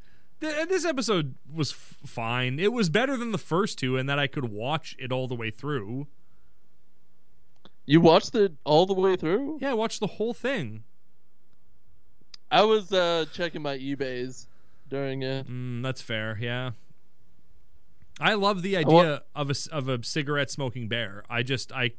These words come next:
Speaker 1: I latched onto that idea, and I'm fascinated by it. And I want, I want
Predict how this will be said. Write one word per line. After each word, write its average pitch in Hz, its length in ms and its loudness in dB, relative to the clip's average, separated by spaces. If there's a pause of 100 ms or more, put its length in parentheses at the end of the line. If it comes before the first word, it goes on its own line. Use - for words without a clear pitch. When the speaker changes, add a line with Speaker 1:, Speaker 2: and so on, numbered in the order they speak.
Speaker 1:
I 127 200 2
latched 151 380 0
onto 175 180 -2
that 160 140 -2
idea, 151 480 0
and 139 100 -6
I'm 117 100 -4
fascinated 151 800 -2
by 147 220 -2
it. 151 260 -4 (300)
And 131 140 0
I 135 80 4
want, 160 520 0 (340)
I 160 100 6
want 170 480 2